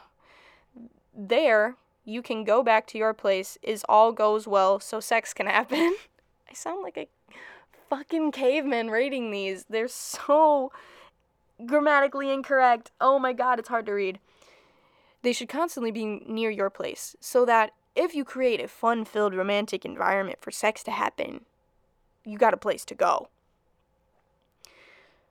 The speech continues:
Oh my God. How much money should you spend on your first date with a woman?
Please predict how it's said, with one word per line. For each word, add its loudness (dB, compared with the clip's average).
Oh -14
my -20
God. -20
How -6
much -4
money 0
should -8
you -10
spend -4
on -4
your -6
first -4
date 0
with 0
a 0
woman? -4